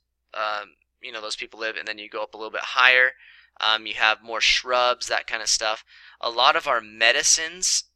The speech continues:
um, and plants that we found from medicines and that kind of thing have been found in the rainforest, okay? And so you have, like, small trees, ferns that only live in the rainforest.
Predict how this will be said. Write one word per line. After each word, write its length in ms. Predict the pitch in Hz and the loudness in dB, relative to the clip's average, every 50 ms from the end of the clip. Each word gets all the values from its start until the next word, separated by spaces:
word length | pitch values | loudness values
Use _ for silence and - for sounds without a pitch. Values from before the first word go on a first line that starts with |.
| _ _ - | _ _ -6
um, 520 | 113 113 113 113 113 110 110 110 110 101 _ _ _ _ _ _ _ - 117 | -2 0 0 2 0 0 -2 -4 -6 -12 _ _ _ _ _ _ _ -6 -6
and 180 | 110 107 _ | -6 -6 _
plants 580 | - - - - 131 131 131 127 123 104 - - | -16 -16 -10 -4 0 2 4 4 2 2 -2 -4
that 100 | - 101 | -4 -4
we 100 | 117 113 | -8 -10
found 360 | - - 117 113 113 117 113 | -6 -2 -2 0 0 -2 -4
from 240 | - - 113 107 104 | -6 -12 -12 -8 -6
medicines 560 | 107 107 110 113 110 - - 107 101 104 107 | -4 -4 -2 -2 -2 -2 -2 -4 -8 -10 -10
and 120 | 104 98 | -10 -8
that 180 | 101 101 - - | -10 -10 -10 -8
kind 180 | - 110 101 98 | -8 -8 -8 -8
of 60 | - | -8
thing 220 | - 107 107 110 - _ _ _ _ _ | -10 -12 -12 -12 -18 _ _ _ _ _
have 180 | - 113 113 - | -10 -10 -8 -8
been 140 | 117 110 104 | -10 -12 -12
found 440 | - - - 110 107 107 107 107 | -12 -8 -4 -2 -2 -2 -2 -4
in 140 | 85 90 98 | -8 -8 -10
the 80 | 98 95 | -10 -16
rainforest, 920 | 87 92 95 98 101 101 - - - 85 80 69 - - - - - - _ _ _ | -14 -14 -14 -12 -14 -14 -16 -18 -14 -12 -12 -10 -8 -6 -6 -6 -6 -10 _ _ _
okay? 320 | - - 98 98 95 98 _ _ _ _ - _ - - - - _ - | -14 -12 -12 -12 -12 -16 _ _ _ _ -20 _ -20 -20 -20 -20 _ -12
And 160 | - - 104 | -12 -8 -6
so 100 | - 113 | -6 -4
you 140 | 110 110 107 | -4 -2 2
have, 240 | 113 110 107 104 104 | 2 2 2 2 -2
like, 200 | 101 98 - - | -6 -6 -2 -2
small 360 | - - 123 123 113 110 113 | -2 -2 -2 -2 -2 -2 -2
trees, 480 | - - - - 123 120 117 113 110 - | -2 -4 -6 -6 -6 -8 -6 -2 -4 -4
ferns 680 | - - 117 113 110 107 107 107 107 107 - - - _ _ _ _ _ _ - | -4 -2 -4 -2 -2 -2 -4 -4 -6 -6 -6 -6 -8 _ _ _ _ _ _ -10
that 140 | - - _ _ - | -10 -10 _ _ -8
only 340 | 165 170 180 180 175 165 156 | -6 -6 -6 -6 -8 -8 -6
live 200 | 139 135 123 123 | -6 -6 -6 -6
in 60 | 120 | -10
the 80 | 117 | -8
rainforest. 720 | 104 107 107 104 104 - - - 71 62 - - - - | -6 -4 -4 -4 -6 -10 -12 -12 -10 -6 -6 -6 -6 -8